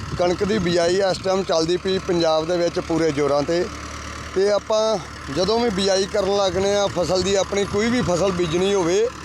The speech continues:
ਤੇ ਆਹ ਇੱਕ ਸ਼ਬਦ ਜਿਹੜਾ ਨਾ, ਜ਼ਰੂਰ ਇਹਦਾ ਸਿਮਰਨ ਜ਼ਰੂਰ ਕਰ ਲਿਆ ਕਰੋ। ਤੇ ਜਦੋਂ ਵੀ ਤੁਸੀਂ ਇਸ ਸ਼ਬਦ ਦਾ ਸਿਮਰਨ ਕਰੋਗੇ ਨਾ, ਤੁਹਾਡੀ ਗਾਰੰਟੀ ਹੈ, ਤੁਹਾਡੀ ਜਿਹੜੀ ਖੇਤੀ ਹੈ, ਇਹਦੇ 'ਚ ਵਾਧਾ ਜ਼ਰੂਰ ਹੋਊਗਾ। ਚਾਹੇ ਤੁਸੀਂ ਬਾਗ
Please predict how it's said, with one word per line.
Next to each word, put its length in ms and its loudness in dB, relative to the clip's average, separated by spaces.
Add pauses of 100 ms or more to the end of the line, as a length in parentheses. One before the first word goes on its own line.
(300)
ਤੇ 320 2 (180)
ਆਹ 240 2
ਇੱਕ 460 0 (300)
ਸ਼ਬਦ 300 0
ਜਿਹੜਾ 280 2
ਨਾ, 180 0
ਜ਼ਰੂਰ 480 0 (160)
ਇਹਦਾ 240 0
ਸਿਮਰਨ 440 0
ਜ਼ਰੂਰ 340 0
ਕਰ 120 2
ਲਿਆ 180 0
ਕਰੋ। 320 0 (840)
ਤੇ 180 2
ਜਦੋਂ 320 0
ਵੀ 100 0
ਤੁਸੀਂ 280 0
ਇਸ 300 2 (100)
ਸ਼ਬਦ 320 -2
ਦਾ 220 2
ਸਿਮਰਨ 420 0
ਕਰੋਗੇ 360 2
ਨਾ, 180 2 (100)
ਤੁਹਾਡੀ 520 2
ਗਾਰੰਟੀ 560 0
ਹੈ, 80 2
ਤੁਹਾਡੀ 560 0
ਜਿਹੜੀ 320 -2
ਖੇਤੀ 480 0
ਹੈ, 60 4
ਇਹਦੇ 300 0
'ਚ 100 -2
ਵਾਧਾ 360 0
ਜ਼ਰੂਰ 340 0
ਹੋਊਗਾ। 320 0
ਚਾਹੇ 240 0
ਤੁਸੀਂ 280 -2
ਬਾਗ 400 0